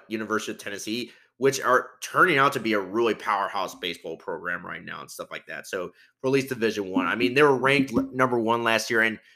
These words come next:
were kinda picked to win the whole thing, except they ran into a Notre Dame in the semi, or in the super, or super regionals, and Notre Dame basically just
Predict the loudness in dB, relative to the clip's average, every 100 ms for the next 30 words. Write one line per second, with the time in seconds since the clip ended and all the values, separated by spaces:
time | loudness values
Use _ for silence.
0 | _ -6 -6 -4 2 4 4 2 0 0
1 | 2 0 -2 -2 -2 -6 -4 -4 -4 -2
2 | -2 -2 -2 -2 -2 -2 -2 -2 -2 -4
3 | -8 -8 -6 -8 -6 -6 -6 -6 -8 -12
4 | -14 -16 -16 _ _ _ _ -8 -6 -4
5 | -4 0 2 0 -2 -4 -4 -6 -10 -6
6 | -6 -4 -2 -2 -4 -6 -2 -2 -2 -8
7 | -6 -8 -10 -12 -8 -8 -8 -8 -10 -12
8 | -16 -18